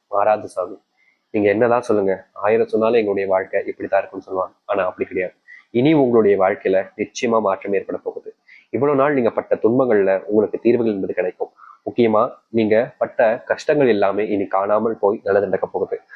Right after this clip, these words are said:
ரொம்ப கடினமாக இருந்தாலும் நடந்ததுக்கு அப்புறம் நீங்களே உணர்வீங்கல்ல. சரி, மகர ராசினுடைய வாழ்க்கை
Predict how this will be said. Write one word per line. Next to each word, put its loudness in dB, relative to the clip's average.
ரொம்ப -2
கடினமாக 2
இருந்தாலும் 0
நடந்ததுக்கு 0
அப்புறம் -4
நீங்களே -2
உணர்வீங்கல்ல. -4
சரி, -6
மகர 0
ராசினுடைய 0
வாழ்க்கை 0